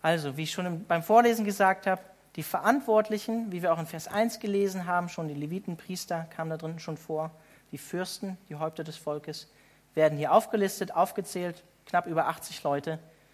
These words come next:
Priester, Leviten, die die Verantwortung für das Volk eigentlich auch tragen. Und dann lesen wir hier in Vers neunundzwanzig auch von allen, die sich von den Völkern der Länder zum Gesetz Gottes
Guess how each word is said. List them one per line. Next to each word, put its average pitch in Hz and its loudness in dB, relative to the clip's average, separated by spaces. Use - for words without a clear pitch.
Priester, 196 -2
Leviten, 170 -4
die 175 -2
die 170 -2
Verantwortung 175 0
für 160 -10
das 156 -6
Volk 160 2
eigentlich 156 -4
auch 147 -6
tragen. 151 2
Und 180 -2
dann 196 2
lesen 247 2
wir 233 6
hier 214 6
in 202 2
Vers 196 0
neunundzwanzig 208 2
auch 214 4
von 196 0
allen, 262 4
die 202 -4
sich 220 -2
von 202 -2
den 170 -4
Völkern 233 2
der 185 2
Länder 214 6
zum 220 2
Gesetz 185 -2
Gottes 185 0